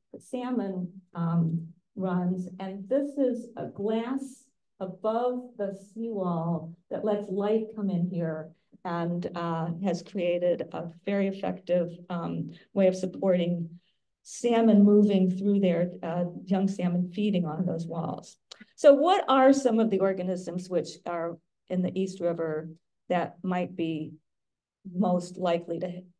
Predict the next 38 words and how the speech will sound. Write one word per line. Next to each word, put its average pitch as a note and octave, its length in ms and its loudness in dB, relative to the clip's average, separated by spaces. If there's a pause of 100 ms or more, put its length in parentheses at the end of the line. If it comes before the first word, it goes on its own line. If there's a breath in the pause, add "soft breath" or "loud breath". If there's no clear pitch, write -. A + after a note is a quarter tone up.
(140)
take F#3+ 200 0
advantage F3 520 0
of - 80 -16
some - 180 -4
of - 60 -8
these - 180 -6
things? - 220 -12
So - 120 -2
this D4+ 220 2
is F4 160 2
a, C4 280 4 (680)
the, - 220 2
uh, F#3 280 4 (220)
chart G#3 420 4
of F#3 240 -2 (380)
many A#3 380 4
of A3 160 0
the F#3 320 0
fish, F#3+ 300 4 (320)
uh, E3+ 220 -2
finfish F#3 480 -2
that F#3 120 -2
are F3 80 2
in G3 240 0
the G3+ 80 2
East E3 300 -2
River. D#3+ 440 -4 (440 loud breath)
Of D#4+ 240 4
those, G3 200 6
and G#3+ 120 2
I A3+ 60 4
interviewed A#3+ 680 4
a G3+ 40 -8
handful G#3 840 0
of, F3 400 0 (160)
uh, F3+ 320 -6
fisheries G#3 540 -2
experts, - 800 -6